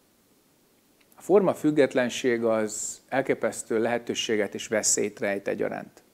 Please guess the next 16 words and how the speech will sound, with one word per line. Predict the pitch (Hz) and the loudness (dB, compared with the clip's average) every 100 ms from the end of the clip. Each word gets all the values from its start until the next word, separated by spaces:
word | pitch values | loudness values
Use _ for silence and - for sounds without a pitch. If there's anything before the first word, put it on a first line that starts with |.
| _ _ _ _ _ _ _ _ _ _ _ - | _ _ _ _ _ _ _ _ _ _ _ 0
A | |
lehetőség | 156 202 - 123 - 131 | 6 8 6 4 6 6
az, | 131 | 6
hogy | 135 | 4
bármilyen | 127 151 135 120 | 6 6 6 0
formában | 107 120 117 110 107 107 104 | -2 0 0 0 0 0 -2
gyakorolhatod. | 104 110 104 101 101 - 101 - _ _ | -2 -2 0 0 0 -2 -6 -8 _ _
Nős, | - 160 143 - | -2 4 4 2
nőtlen, | - 117 117 113 104 104 | -4 -4 -2 -2 -2 -2
szerzetes, | 110 127 117 113 - - - | -2 2 2 2 -4 -6 -2
világi, | 117 110 104 | 0 0 -2
teljesen | - 135 - 104 101 - - _ _ _ _ | -2 -4 -4 -6 -6 -10 -16 _ _ _ _
mindegy | - 139 139 123 98 98 - - | -2 2 4 4 4 2 -6 -12
a | 104 | -8
forma | - 113 104 | -2 0 0
szempontjából. | 92 113 104 113 110 - 52 - 104 - | -2 -4 -4 -6 -6 -6 -8 -6 -8 -10